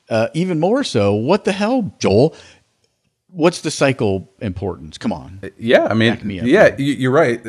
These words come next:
Speaker 2: Uh, cycle is extremely important. I think it just, it's too,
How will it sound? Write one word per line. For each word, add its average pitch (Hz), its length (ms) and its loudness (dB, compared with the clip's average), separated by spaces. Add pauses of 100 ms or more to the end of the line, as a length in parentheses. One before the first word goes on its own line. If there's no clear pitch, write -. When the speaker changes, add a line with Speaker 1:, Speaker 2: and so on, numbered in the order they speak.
Speaker 2:
Uh, 117 120 -8 (180)
cycle 135 520 -4
is 107 260 -2
extremely 117 600 2
important. 101 380 2
I 98 100 4
think 110 180 2
it 95 100 0
just, - 220 -4 (1000)
it's 117 260 2
too, 135 720 2